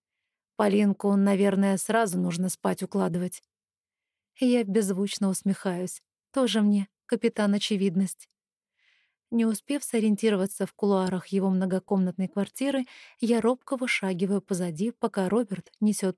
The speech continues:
Польку в нашу временную комнату. «С каждым разом всё лучше и лучше», хвалю после того, как он ловко избавляет её от сандалий и укладывает под одеяло.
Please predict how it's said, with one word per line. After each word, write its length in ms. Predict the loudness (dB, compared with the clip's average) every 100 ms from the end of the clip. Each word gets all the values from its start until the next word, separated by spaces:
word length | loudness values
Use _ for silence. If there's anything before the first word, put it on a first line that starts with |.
| _
Польку 340 | -2 -2 -2
в 60 | -2
нашу 300 | -2 -2 -2
временную 480 | -2 -2 -2 -2 -4
комнату. 600 | -6 -6 -6 -10 -14 -18 _ _ _ _ _ _ _ _ _ _ _ _
«С 180 | -14 -12
каждым 500 | -4 -2 -2 -2 2
разом 320 | 4 4 2
всё 220 | 0 2
лучше 480 | 2 2 0 -2 0
и 20 |
лучше», 560 | 2 0 -4 -8 -10 -14 _ _
хвалю 420 | -20 -4 0 0
после 300 | -2 -6 -6
того, 240 | -2 0 0
как 200 | -2 -2
он 120 | -2
ловко 360 | 0 -2 -2 -4
избавляет 520 | 0 -2 0 0 0
её 180 | -2 -2
от 120 | -4
сандалий 560 | -4 -2 -2 -2 -4 -6 -20 -10
и 80 | -2
укладывает 640 | -2 0 -2 0 -2 -4 -4
под 120 | -2
одеяло. 560 | 0 0 -2 -6 -8